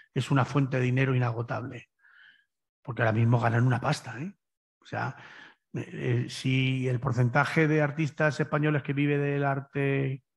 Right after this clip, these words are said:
contemporáneo es el ocho por ciento, el último estudio que hicieron la Nebrija, eh, de los artistas urbanos,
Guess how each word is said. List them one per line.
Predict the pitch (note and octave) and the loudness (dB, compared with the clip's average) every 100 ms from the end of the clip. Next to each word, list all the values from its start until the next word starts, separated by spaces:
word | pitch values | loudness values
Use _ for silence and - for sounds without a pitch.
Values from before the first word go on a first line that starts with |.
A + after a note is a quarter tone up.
| _ _ _ - | _ _ _ -4
contemporáneo | D3 C3+ C#3+ B2+ C#3 D3+ C#3+ B2 | 0 2 2 2 2 4 4 2
es | A2 | 0
el | C3 | -4
ocho | C3 C3+ | -4 -4
por | B2 A#2+ | -4 -2
ciento, | E3 E3 D#3 G#3+ - _ _ _ _ _ _ _ _ _ | -2 -2 -2 -4 -8 _ _ _ _ _ _ _ _ _
el | B2+ | -6
último | B2 B2+ C3 B2+ | -4 -4 -2 -2
estudio | A#2 C#3+ C3 | -2 -4 -4
que | B2+ | -4
hicieron | A#2+ C3 B2+ | -4 -2 -2
la | |
Nebrija, | B2+ C3 D#3 - G3+ - - - - - - - - - | -2 -2 -2 -2 -4 -4 -14 -20 -20 -20 -20 -20 -20 0
eh, | C#3 B2 B2 C3 A#2+ A#2 A2+ A#2 - - - _ _ _ _ _ | 4 6 6 6 4 2 -2 -6 -14 -20 -20 _ _ _ _ _
de | C3+ C3+ | -2 0
los | C3 - | 2 0
artistas | A#2+ B2+ - C3 | -4 -4 -2 -4
urbanos, | B2 G#2+ A2+ A#2+ F3 | -2 -2 0 2 2